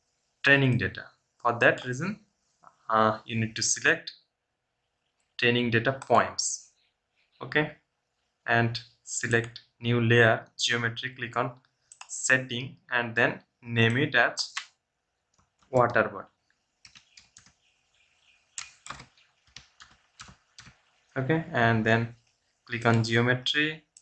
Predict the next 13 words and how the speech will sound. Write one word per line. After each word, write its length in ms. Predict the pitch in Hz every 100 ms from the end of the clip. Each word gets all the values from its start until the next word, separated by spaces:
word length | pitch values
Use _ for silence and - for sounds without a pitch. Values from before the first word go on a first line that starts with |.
| - -
feature 300 | - 123 123
collection, 680 | - 131 131 131 147 147 147 _ 120
click 180 | 117
on 100 | 113 110
property, 720 | 117 113 131 131 135 147 151 - - - - _ _ -
and 340 | 110 110 110 - - _ _ _ _
property 480 | - 117 117 113 117
name 300 | 113 113 113
is 440 | 127 127 - - _ - -
class, 560 | 113 107 139 - - - _ _ _ _ - - _ _ _ _ - - _ _ _ _ _
and 240 | - 117 117
value 440 | 113 113 110 120
is, 480 | 120 131 - -